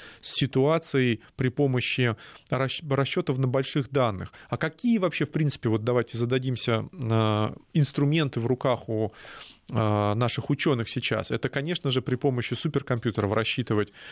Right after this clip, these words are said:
и соединение белков, и пытаться найти какую-то, а, вакцину, которая бы работала эффективно. И помнишь, мы говорили в прошлый раз про,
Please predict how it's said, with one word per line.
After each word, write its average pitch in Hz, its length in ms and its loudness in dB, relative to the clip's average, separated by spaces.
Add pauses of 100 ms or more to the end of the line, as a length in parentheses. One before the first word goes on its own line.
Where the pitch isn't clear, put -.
(340)
и 147 240 4
соединение 147 520 0
белков, 139 560 2
и 160 100 -4
пытаться 143 480 0
найти 131 480 0
какую-то, 123 640 2 (360)
а, 110 460 2
вакцину, 123 760 0
которая 117 520 2 (280)
бы 135 200 4
работала 123 540 2 (100)
эффективно. 135 680 0
И 104 80 0
помнишь, 147 340 0
мы 120 80 0
говорили 120 540 2 (220)
в - 60 -20
прошлый 127 360 2
раз 135 220 2
про, 117 360 0